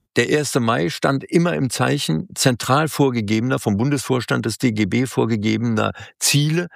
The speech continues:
Am ersten Mai neunzehnhundertsechsundfünfzig lautete die Forderung, „Samstags gehört Fatimir“. Also es war die Einführung der vierzig-Stunden-Woche,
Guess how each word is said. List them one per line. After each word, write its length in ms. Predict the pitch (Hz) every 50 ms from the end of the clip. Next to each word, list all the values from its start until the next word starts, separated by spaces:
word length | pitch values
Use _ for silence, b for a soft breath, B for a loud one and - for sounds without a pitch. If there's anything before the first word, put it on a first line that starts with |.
| B B B B B B B B _ -
Am 240 | 123 123 117 117 117 -
ersten 480 | _ - - 151 151 151 127 - - 123
Mai 220 | 113 117 123 131
neunzehnhundertsechsundfünfzig 1120 | 135 123 117 - 127 104 - 127 - - 123 110 - 139 143 143 - - 139 123 - - - - -
lautete 540 | - 117 104 104 113 135 135 - 131 - 123
die 140 | 117 120 110
Forderung, 400 | - 127 123 120 117 113 127 113
„Samstags 560 | 92 110 113 123 123 - - 127 113 - -
gehört 280 | - 113 107 117 113 -
Fatimir“. 760 | - 117 113 107 104 - 107 101 101 113 131 151 - - - _ _ _ _ _
Also 240 | - 107 113 104 110
es 120 | 101 - -
war 120 | 110 113
die 160 | 104 110 -
Einführung 460 | - 107 117 120 - - 123 117 110
der 120 | - 104 95
vierzig-Stunden-Woche, 960 | - - 123 - - 139 - - - - 147 147 143 120 123 135 - - 160